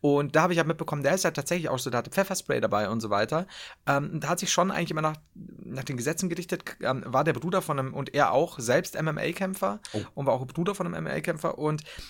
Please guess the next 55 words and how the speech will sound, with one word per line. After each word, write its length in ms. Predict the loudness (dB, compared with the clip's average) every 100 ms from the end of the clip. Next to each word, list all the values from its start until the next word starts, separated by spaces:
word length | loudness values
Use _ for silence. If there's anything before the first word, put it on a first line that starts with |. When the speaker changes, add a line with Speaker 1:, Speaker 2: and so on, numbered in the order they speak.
| -16 2
Speaker 1:
der 100 | 4
ist, 200 | 4 4
hat 100 | 2
einen 100 | 2
ziemlichen 280 | -2 -2 2
Downfall 440 | 4 2 4 4
dann 180 | 4 4
gehabt, 340 | 2 0 -2 -4
äh, 180 | -2
in 80 | -2
den 80 | -2
letzten 280 | -4 -4 -2
Jahren, 340 | 0 0 0
weil 100 | 0
man 120 | 0 0
dann 200 | -2 0
rausgefunden 520 | 0 0 -6 -4 -4
hat, 120 | 0
der 200 | 0 0
vertickt 300 | -2 -4 0
halt 120 | 2
selber 220 | 4 4
Drogen 260 | 4 2 2
und 400 | 2 0 0 0
so 80 | 2
weiter. 420 | 2 0 -2 0
Und 360 | 0 2 0 -2 2 6 6 6
das 140 | 4 6
war 100 | 6
mal 60 |
eine 100 | 4
Zeit 320 | 4 6 6 6
lang, 140 | 6
war 80 | 4
der 100 | 4
total 240 | 4 4
in 80 | 4
aller 180 | 2 0
Munde. 240 | 0 0
Und 200 | -2 0
da 180 | 4 4
ist 240 | 4 -2 0
was 140 | 0
Interessantes 480 | -2 -2 -2 -2 -6
passiert. 360 | -4 -2 -4 -4 _ -20 -2
Der 80 | 2
hat, 160 | 2 4
der 80 |
hat 120 | 2 2
sich 80 |
mit 120 | -4 0
einem 180 | 0
gestritten, 400 | 0 -2 -4 2
der 120 | 4 8
war 280 | 6 4